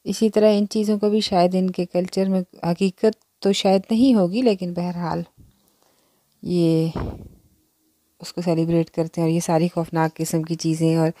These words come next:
weird सी चीज़ें बच्चों की डेकोरेशन के लिए हैं। ये तो मैं खैर Poundland में थी तो इसलिए इनकी prices, अ,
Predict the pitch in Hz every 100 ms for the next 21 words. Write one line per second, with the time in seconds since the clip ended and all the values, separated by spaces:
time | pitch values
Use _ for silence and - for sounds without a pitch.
0 | - - _ 165 170 190 180 175 - 180
1 | 170 160 - _ _ _ _ _ _ _
2 | _ _ _ - 180 170 175 170 165 180
3 | 175 170 170 170 170 196 185 190 180 185
4 | 190 214 202 190 190 190 185 185 175 160
5 | 165 175 196 226 233 226 226 214 202 190
6 | - 190 190 190 180 - 175 165 170 180
7 | 180 - - 165